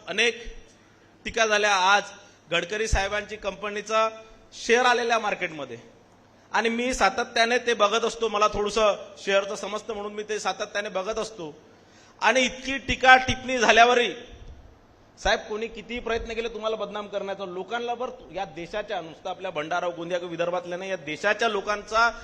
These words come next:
तुमच्यावर विश्वास आहे. आणि तुम्हाला सांगतो जितकी टीका झाली तितका शेअर वाढला, शेअरचे भाव तितके वाढले. हा एक कधीच या देशाच्या, देशात कधीच असं घडलं नाही की एखाद्या कंपनीवर अटॅक झाला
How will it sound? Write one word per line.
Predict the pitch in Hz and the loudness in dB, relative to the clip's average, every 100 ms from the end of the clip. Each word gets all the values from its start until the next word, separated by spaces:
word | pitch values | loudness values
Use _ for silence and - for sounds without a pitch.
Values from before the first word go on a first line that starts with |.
| - - | -16 -10
तुमच्यावर | 190 190 196 | -4 2 2
विश्वास | 185 202 175 | 4 0 0
आहे. | 175 156 - - | 0 -4 -10 -10
आणि | 175 - | -10 -10
तुम्हाला | 180 190 208 | -6 -2 0
सांगतो | 196 185 180 220 | 0 0 0 -2
जितकी | 202 180 - 202 | -2 -6 -6 -8
टीका | 208 196 202 196 | -6 -4 2 4
झाली | 190 202 | 4 2
तितका | 185 - 208 202 | -2 -4 -2 0
शेअर | - 190 190 | 2 4 4
वाढला, | 196 180 180 151 - - - - - - - - - - - - - - | 6 4 4 0 -2 -20 -20 -20 -20 -20 -20 -20 -20 -20 -20 -20 -18 -4
शेअरचे | 190 202 208 214 | 2 4 4 0
भाव | 180 214 | 2 0
तितके | 214 - 220 | -2 -4 0
वाढले. | 208 196 208 170 - - - - - | 2 2 2 0 -4 -18 -20 -20 -6
हा | - 180 208 | 2 6 6
एक | 165 196 226 233 - - | 4 6 6 4 0 -8
कधीच | 190 180 254 - - - - - - | -4 0 0 -2 -14 -20 -20 -20 -8
या | 151 180 202 196 160 147 | 2 8 10 8 6 -2
देशाच्या, | 180 208 - 214 208 185 - - - _ - _ _ _ _ - | 0 0 2 4 4 2 -2 -18 -20 _ -20 _ _ _ _ -8
देशात | 170 220 220 | -2 0 0
कधीच | 208 233 | -2 -2
असं | 233 226 | -2 0
घडलं | 202 202 220 | 2 2 2
नाही | 226 240 | 4 2
की | 233 | 2
एखाद्या | 214 196 220 | 2 2 0
कंपनीवर | 220 202 196 214 220 214 | 0 -2 -2 -2 2 4
अटॅक | 208 214 | 4 0
झाला | 185 202 214 | 2 4 4